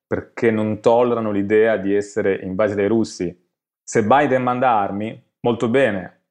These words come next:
le prendono, di sicuro non, non le respingono. Se c'è Zelensky, che è un comunicatore efficace, che va in giro, che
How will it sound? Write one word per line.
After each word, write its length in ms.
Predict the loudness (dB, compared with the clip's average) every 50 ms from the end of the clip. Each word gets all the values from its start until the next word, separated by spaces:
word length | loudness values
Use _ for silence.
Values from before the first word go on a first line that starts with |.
| _ _ _
le 140 | -6 -4 0
prendono, 500 | 2 2 4 4 2 0 -2 -4 -4 -6
di 60 | -6
sicuro 300 | -8 -6 -4 -2 -2 0
non, 300 | 0 -2 -2 -2 -4 -4
non 260 | -6 -6 -4 0 2
le 80 | 4 4
respingono. 760 | 4 2 -2 -2 -2 -2 0 0 0 0 -2 -2 -4 -8 _ _ _ _ _ _
Se 140 | -6 -6 0
c'è 180 | 2 2 2 4
Zelensky, 720 | 4 4 4 4 4 2 0 -4 -6 -6 -4 -4 -4 -2
che 140 | 0 0
è 340 | 2 2 4 2 2 0 -2 -6
un 180 | -8 -8 -6 -6
comunicatore 580 | -6 -6 -6 -4 -4 -6 -2 0 2 2 2
efficace, 840 | 2 0 -6 -10 -4 0 2 2 4 2 2 0 -2 -2 -2 -2 -2
che 120 | -4 -6 -4
va 140 | -2 -2 -2
in 180 | -2 -4 -4
giro, 540 | -4 -2 -2 0 2 2 2 2 2 0 -2
che 520 | -2 -2 0 2 2 2 0 -2 -6 _